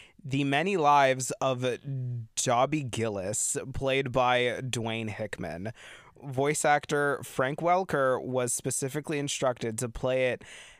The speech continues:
what, to play it like the former voice director Joe Bar-,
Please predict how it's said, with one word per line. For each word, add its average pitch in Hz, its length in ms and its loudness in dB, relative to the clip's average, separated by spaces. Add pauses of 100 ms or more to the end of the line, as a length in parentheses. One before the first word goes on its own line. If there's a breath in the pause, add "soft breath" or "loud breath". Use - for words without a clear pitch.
what, 156 380 0
to 170 120 0
play 151 260 2
it 185 140 2
like 147 220 4
the 135 120 2
former 156 440 0
voice 127 380 0
director 113 600 0
Joe 110 580 -2
Bar-, 101 320 -4